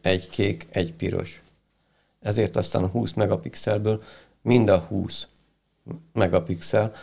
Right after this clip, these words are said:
valós színadatokkal fog rendelkezni. Korábban egy húsz megapixeles felvételnél tíz megapixel volt a zöld, öt a kék, öt a piros, és ezekből a számokból egy interpolált képet kaptunk.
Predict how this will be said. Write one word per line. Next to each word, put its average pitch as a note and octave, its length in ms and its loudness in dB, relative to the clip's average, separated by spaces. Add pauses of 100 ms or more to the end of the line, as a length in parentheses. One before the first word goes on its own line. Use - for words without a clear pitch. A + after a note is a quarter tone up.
(120)
valós F#2+ 340 2
színadatokkal - 840 -2
fog - 200 -6
rendelkezni. - 800 -2 (440)
Korábban A2 460 4
egy F#2 140 0
húsz G2 220 -4
megapixeles G2+ 720 0
felvételnél A2+ 840 2 (680)
tíz F#2+ 380 2 (140)
megapixel F#2+ 640 2
volt F2+ 260 0
a F2+ 60 2
zöld, A2 380 2 (640)
öt G2+ 300 0
a G2 120 -8
kék, C3+ 360 0 (120)
öt - 200 -2
a - 100 -2
piros, C3+ 440 0 (420)
és - 140 -4
ezekből F#2+ 460 2
a F#2 220 2 (120)
számokból F#2+ 840 2 (220)
egy F#2 220 -2
interpolált E2 840 -2
képet - 420 -6
kaptunk. - 580 -8